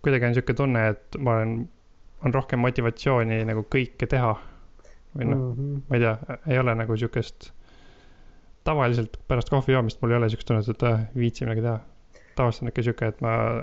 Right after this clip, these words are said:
Speaker 1: et mul on siuke tunne, et, aa, tegelikult kõik, kõiki neid asju vist jõuab teha ja hakkame, hakkan tegema.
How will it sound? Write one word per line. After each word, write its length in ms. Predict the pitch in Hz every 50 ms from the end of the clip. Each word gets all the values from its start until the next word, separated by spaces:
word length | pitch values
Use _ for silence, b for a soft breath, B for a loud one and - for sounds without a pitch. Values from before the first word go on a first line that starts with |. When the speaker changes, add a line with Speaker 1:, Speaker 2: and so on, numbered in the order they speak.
| 143 139
Speaker 1:
et 120 | - -
mul 100 | - 117
on 60 | 110 107
siuke 140 | 113 -
tunne, 100 | 117 117 117
et, 80 | -
aa, 200 | 139 135 123 117 - - -
tegelikult 360 | - 175 147 - - - - -
kõik, 180 | - 165 - - - -
kõiki 240 | 151 143 - - 139
neid 100 | 135 131
asju 320 | 135 135 - - 127 120 120 120 120 123
vist 180 | 117 - -
jõuab 220 | 151 143 135 - -
teha 240 | - 143 127 117 107 104
ja 80 | 104 107 - - -
hakkame, 280 | 143 - - 139 123 123
hakkan 300 | 123 123 - - 123 120
tegema. 300 | 127 120 113 110 110